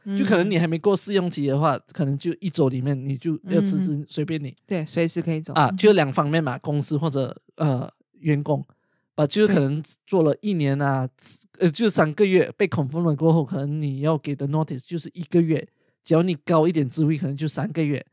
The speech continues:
Speaker 2: 再更高职位，
Speaker 1: 嗯哼。
Speaker 2: 可能就六个月等等的嘛。
Speaker 1: 对，对，对，对，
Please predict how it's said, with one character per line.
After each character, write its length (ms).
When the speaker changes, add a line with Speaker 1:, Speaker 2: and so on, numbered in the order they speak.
Speaker 2:
再 100
更 220
高 200
职 140
位， 100
Speaker 1:
嗯 20
哼。 40
Speaker 2:
可 60
能 100
就 140
六 160
个 100
月 160
等 240
等 160
的 80
嘛。 180
Speaker 1:
对， 220
对， 180
对， 220
对， 180